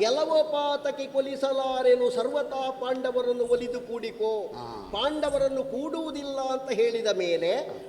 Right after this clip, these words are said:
Speaker 1: ಕೌರವಾದಿಗಳ ಹನನವಾಗ್ತದೆ ಅಂತಾದ್ರೆ ಕೊಲ್ಲಿಸಿದ್ದು ಕೃಷ್ಣನ ನೀನು?
Speaker 2: ನಾವೇ.
Speaker 1: ಅದೇಗೆ?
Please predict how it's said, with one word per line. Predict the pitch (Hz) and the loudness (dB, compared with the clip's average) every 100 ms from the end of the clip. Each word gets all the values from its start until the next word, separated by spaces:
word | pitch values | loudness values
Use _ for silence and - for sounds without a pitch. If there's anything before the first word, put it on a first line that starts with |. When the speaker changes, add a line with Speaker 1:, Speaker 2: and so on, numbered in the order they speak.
| - | -8
Speaker 1:
ಕೌರವಾದಿಗಳ | 214 269 311 311 302 294 277 277 | -4 -2 0 0 0 -2 -2 -2
ಹನನವಾಗ್ತದೆ | 277 220 214 294 320 311 294 - 262 247 | -2 -4 -4 -2 -2 -2 -4 -2 0 2
ಅಂತಾದ್ರೆ | 240 247 208 190 175 202 285 - - - | 2 0 -2 -2 0 -2 -4 -10 -14 -2
ಕೊಲ್ಲಿಸಿದ್ದು | 220 277 302 277 254 | 0 2 0 -4 -6
ಕೃಷ್ಣನ | 269 247 - 269 294 | -4 -6 -2 -2 -2
ನೀನು? | 302 254 190 - 180 | -4 -2 -2 -4 -6
Speaker 2:
ನಾವೇ. | 180 202 202 208 147 - - - - - | -4 -2 -2 -2 -6 -12 -18 -20 -20 -10
Speaker 1:
ಅದೇಗೆ? | 254 240 202 - - | -2 -2 -2 -8 -14